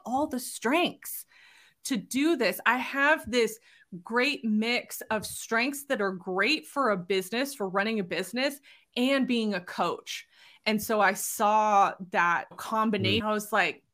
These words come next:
Speaker 1: "I can do this. I can do this." And it was really my strengths that helped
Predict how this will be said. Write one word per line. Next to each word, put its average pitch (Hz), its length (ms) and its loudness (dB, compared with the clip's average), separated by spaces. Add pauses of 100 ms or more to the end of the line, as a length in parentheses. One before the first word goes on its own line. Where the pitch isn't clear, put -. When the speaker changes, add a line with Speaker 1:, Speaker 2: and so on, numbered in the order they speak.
(540)
Speaker 1:
"I 254 120 6
can 254 220 2
do 185 200 0
this. 151 400 -2
I 208 100 6
can 208 200 -2
do 190 120 0
this." 175 160 -4
And 214 160 2
it 208 80 0
was 190 180 -2
really 214 360 2
my 190 160 0
strengths 185 580 -2
that - 180 0
helped - 580 -2